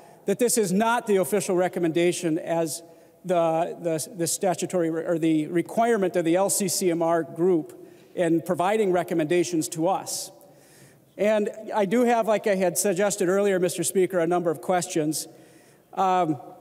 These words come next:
in fact, two out of the last three years, uh, we haven't had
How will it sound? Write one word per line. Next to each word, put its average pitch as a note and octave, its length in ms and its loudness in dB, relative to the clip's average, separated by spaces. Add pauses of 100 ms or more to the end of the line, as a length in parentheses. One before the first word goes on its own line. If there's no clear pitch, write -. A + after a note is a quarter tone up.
(460)
in G#3 100 0
fact, - 500 -4
two D4+ 200 4
out C#4+ 160 2
of B3 60 0
the A3 60 0
last A3+ 380 0
three A#3+ 180 0
years, G3+ 680 0 (1000)
uh, - 160 -16
we G#3+ 180 2
haven't A3+ 400 0
had E3+ 400 -2